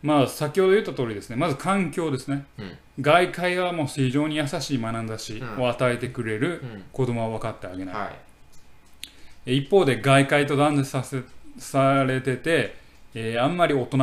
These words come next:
Speaker 1: も救ってくれない。
Speaker 2: もう誰も救ってくれないよね、
Speaker 1: 誰も救ってくれない。
Speaker 2: あの作品に関しては。
Speaker 1: 海辺の女の子。
Speaker 2: うん。
Speaker 1: もうここでもう全然違うんです。
Speaker 2: 確かに大人は誰も救ってくれないね、海辺の女の子はね。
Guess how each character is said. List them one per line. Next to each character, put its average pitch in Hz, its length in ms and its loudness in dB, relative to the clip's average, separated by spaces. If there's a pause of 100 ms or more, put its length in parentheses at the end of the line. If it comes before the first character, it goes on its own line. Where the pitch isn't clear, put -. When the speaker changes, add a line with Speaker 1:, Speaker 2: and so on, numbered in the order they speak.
Speaker 1:
も 127 100 -2
救 - 240 -6
っ 131 40 -4
て - 140 -4
く 117 120 -4
れ 139 180 2
な 120 100 0
い。 101 80 -8 (320)
Speaker 2:
も 104 80 -12
う - 40 -12
誰 190 180 -4
も 220 100 -2
救 - 160 -10
っ - 20 -6
て - 120 -8
く 131 60 -4
れ 147 140 6
な 147 80 6
い - 20 4
よ 139 80 6
ね、 107 60 -2
Speaker 1:
誰 110 140 0
も 139 80 4
救 135 140 0
っ - 20 2
て - 20 -
く 131 100 0
れ 127 100 2
な 117 100 -2
い。 - 60 -2
Speaker 2:
あ - 20 -4
の 92 60 -8
作 - 160 -10
品 - 40 -4
に 131 80 4
関 131 120 6
し 120 60 2
て 127 40 6
は。 - 20 2
Speaker 1:
海 - 20 2
辺 - 20 2
の 120 180 0
女 120 220 -2
の 104 100 -6
子。 95 220 -10
Speaker 2:
う 92 560 -10
ん。 127 40 0
Speaker 1:
も 127 180 2
う 123 40 -8
こ 131 160 -6
こ 175 220 0
で 123 200 4
も 104 100 -8
う - 60 -10
全 143 280 0
然 180 160 -4
違 139 180 -6
う 135 340 2
ん 101 80 -8
で 92 120 -12
す。 - 80 -18
Speaker 2:
確 123 160 -12
か 110 80 -10
に 104 80 -12
大 120 100 -6
人 156 200 -10
は 170 240 -8
誰 123 220 -14
も 294 80 -12
救 - 160 -8
っ - 40 -12
て - 120 -14
く 117 80 -12
れ 110 80 -12
な 92 140 -10
い 80 340 -14 (100)
ね、 117 280 -12
海 95 140 -10
辺 90 100 -12
の 87 80 -12
女 87 120 -14
の 80 120 -16
子 78 80 -16
は - 140 -16
ね。 - 200 -18